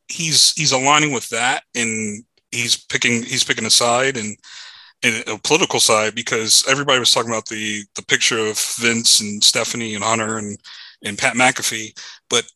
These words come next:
I don't think a lot of people noticed that that little gut right next to Pat McAfee, that was Nick Khan,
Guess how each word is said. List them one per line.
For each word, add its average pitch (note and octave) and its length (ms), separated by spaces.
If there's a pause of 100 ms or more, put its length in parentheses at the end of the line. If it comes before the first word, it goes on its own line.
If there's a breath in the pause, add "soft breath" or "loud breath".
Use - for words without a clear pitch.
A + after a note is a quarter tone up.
(480)
I B2+ 80
don't C#3+ 140
think D3+ 160
a C3+ 40
lot B2 140
of B2 60
people B2 240
noticed B2+ 400
that B2 140
that B2 100
little D3 300
gut C#3+ 220 (140)
right C3+ 160
next C3+ 240
to - 60
Pat A#2+ 200
McAfee, B2+ 480
that A2+ 120
was - 380
Nick A#2+ 160
Khan, G2 340